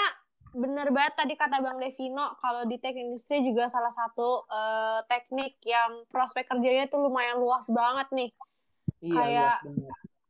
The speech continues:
Speaker 1: walaupun kita belajar banyak, nah itu tujuannya, karena kita insya Allah dapet prospek kerjanya tuh gede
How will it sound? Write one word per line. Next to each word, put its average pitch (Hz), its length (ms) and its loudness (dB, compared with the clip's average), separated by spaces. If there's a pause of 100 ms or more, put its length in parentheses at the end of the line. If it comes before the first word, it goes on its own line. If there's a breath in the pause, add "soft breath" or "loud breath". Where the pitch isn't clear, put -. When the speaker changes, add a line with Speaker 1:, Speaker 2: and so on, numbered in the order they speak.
Speaker 1:
walaupun 269 480 0
kita 277 380 2 (180)
belajar 262 480 0
banyak, 254 540 -4 (100)
nah 262 180 -6
itu 339 360 -6 (100)
tujuannya, 294 600 -2
karena 294 340 -4 (420)
kita 320 320 -4 (280)
insya 262 280 0
Allah 277 240 0
dapet 269 240 -6
prospek 269 320 -8
kerjanya 262 560 0
tuh 302 240 0
gede 226 280 4